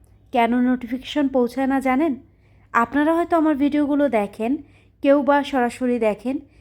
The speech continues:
কেউ বা চুপি চুপি দেখেন, আমি জানি। অথচ আমার চ্যানেলটা সাবস্ক্রাইবও করেননি,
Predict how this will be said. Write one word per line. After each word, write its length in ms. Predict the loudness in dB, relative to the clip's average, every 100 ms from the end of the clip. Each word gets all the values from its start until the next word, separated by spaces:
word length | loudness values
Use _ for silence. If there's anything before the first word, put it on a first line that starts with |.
| _ _
কেউ 180 | 0 2
বা 160 | 4
চুপি 260 | 2 0 -4
চুপি 280 | -8 -8 -6
দেখেন, 340 | -6 -6 -6
আমি 220 | -6 -6
জানি। 400 | -4 -2 -2 -4 -8 -20 -20 _ _ _
অথচ 400 | 0 0 0 0
আমার 280 | 0 2 0
চ্যানেলটা 440 | 0 -2 -2 -4 -4
সাবস্ক্রাইবও 680 | -4 -6 -6 -2 -2 -2
করেননি, 600 | -2 0 0 2 0 -2